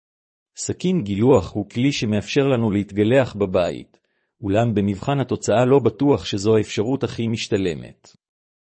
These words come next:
כדי ליהנות מתוצאה טובה בעזרת תספורת מהירה, כל מה שאתם צריכים זה פשוט למצוא מספרה מקצועית שבה תוכלו לקבל שירות. מספרה טובה היא כזו שבה אתם יכולים לקבוע תור בזמן שנוחה לכם,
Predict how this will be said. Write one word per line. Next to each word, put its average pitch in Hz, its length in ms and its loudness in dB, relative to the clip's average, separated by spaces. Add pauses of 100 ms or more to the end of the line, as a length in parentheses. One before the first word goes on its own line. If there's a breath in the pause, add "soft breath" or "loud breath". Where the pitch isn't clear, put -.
(500)
כדי 107 260 0
ליהנות 107 420 -2
מתוצאה 101 480 -2
טובה 123 300 2
בעזרת 110 420 2
תספורת 131 520 2
מהירה, 95 460 -4 (440)
כל 156 180 4
מה 143 160 0
שאתם 107 340 0
צריכים 110 460 -4
זה 101 120 -4
פשוט 139 420 -2
למצוא 107 360 0
מספרה 123 500 -2
מקצועית 120 560 -2
שבה 113 240 2
תוכלו 131 380 0
לקבל 107 420 2
שירות. - 680 -8 (880)
מספרה 104 500 0
טובה 107 400 2
היא 95 180 -4
כזו 107 360 0
שבה 117 340 2
אתם 120 220 -2
יכולים 120 420 0
לקבוע 113 380 2
תור 127 300 2
בזמן 110 380 0
שנוחה 113 420 0
לכם, 85 380 -6